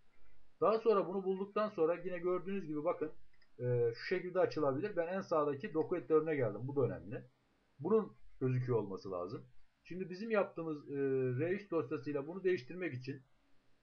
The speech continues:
Edit bölümünden Active Big Folder into Folder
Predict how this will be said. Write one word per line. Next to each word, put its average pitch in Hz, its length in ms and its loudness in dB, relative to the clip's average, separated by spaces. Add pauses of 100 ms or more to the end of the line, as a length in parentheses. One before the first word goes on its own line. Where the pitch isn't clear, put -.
Edit 196 320 0
bölümünden 139 680 2
Active 185 500 0
Big 196 140 -10
Folder 180 540 -2
into 175 300 -8
Folder 160 420 2